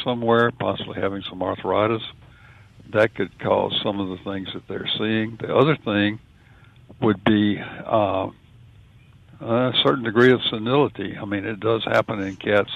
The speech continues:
and in, and in dogs. Uh, s-, and people. But <clears throat> I guess the question is, you know, what to do to change things. Uh, maybe, uh, keep her in a little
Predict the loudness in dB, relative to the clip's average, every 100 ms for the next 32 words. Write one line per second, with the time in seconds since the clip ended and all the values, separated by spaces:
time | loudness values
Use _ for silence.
0 | -12 -6 -4 -4 -6 -12 -12 -6 -6 -4
1 | -4 -4 -10 -16 -20 -20 -20 -20 -20 -20
2 | -20 -12 -4 -2 -2 -2 -4 -6 -8 -8
3 | -6 -2 0 0 -2 -8 -12 -20 -20 -20
4 | -20 -4 2 4 2 -4 0 2 4 4
5 | 4 2 -2 2 4 4 -2 0 2 0
6 | -4 -8 -18 -12 -4 -4 0 2 0 -2
7 | 0 2 2 -2 -6 -4 -4 -4 -6 -6
8 | -8 -8 -8 -6 -4 -2 -4 -6 -14 -20
9 | -20 -20 -20 -20 -8 0 4 6 6 6
10 | 2 -2 -6 -2 2 2 2 0 -4 -14
11 | -20 -16 -8 -2 2 4 2 -2 -2 -2